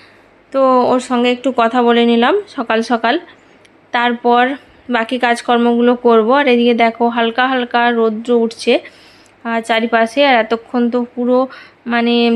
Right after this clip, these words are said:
চারিপাশটা অন-, কুয়াশায় ভর্তি ছিল। আমরা যখন ঘুম থেকে উঠেছিলাম প্রায় ওই সাড়ে পাঁচটা কি সাড়ে পাঁচটারও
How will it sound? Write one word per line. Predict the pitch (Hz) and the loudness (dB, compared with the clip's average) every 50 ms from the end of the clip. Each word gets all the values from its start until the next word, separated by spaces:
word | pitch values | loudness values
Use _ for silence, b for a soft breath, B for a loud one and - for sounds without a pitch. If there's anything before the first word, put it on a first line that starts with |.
| 233 | 0
চারিপাশটা | - 240 226 240 247 247 247 247 240 - - 269 247 | 0 0 0 0 0 0 0 0 -2 -2 0 0 2
অন-, | 233 226 226 220 - 233 233 233 | 2 2 2 0 0 -4 -4 -4
কুয়াশায় | - - 262 262 254 254 254 - 269 269 262 | -4 -2 0 2 2 0 0 -2 -2 0 0
ভর্তি | 240 233 247 233 226 - - 269 | 0 0 0 -2 -2 -2 -4 -4
ছিল। | 247 - - 233 214 269 | -4 -2 -2 0 2 2
আমরা | 359 254 233 240 226 226 226 | 2 2 0 0 0 0 0
যখন | 233 240 233 254 240 226 | -2 -2 -4 -2 -2 -2
ঘুম | 226 240 247 254 | 0 0 0 0
থেকে | 254 269 254 254 | -2 -2 -2 0
উঠেছিলাম | 233 233 240 285 269 240 - 240 220 220 240 262 B B B B B B B B _ | -2 0 0 -2 -2 -2 -2 -2 0 0 -2 -2 B B B B B B B B _
প্রায় | - 247 240 240 240 | -4 -2 0 2 2
ওই | 240 247 240 | 2 0 0
সাড়ে | 240 - 247 247 254 | -2 -2 -2 0 0
পাঁচটা | 254 254 240 233 233 - - - 247 359 B B B B B B _ | 0 0 0 -2 -2 -4 -4 -2 -2 -2 B B B B B B _
কি | - 269 | -14 -8
সাড়ে | - 277 254 247 247 | -4 -2 0 0 0
পাঁচটারও | 247 247 240 247 - - - 277 262 269 277 | 0 -2 -2 -2 -4 -2 0 0 2 2 2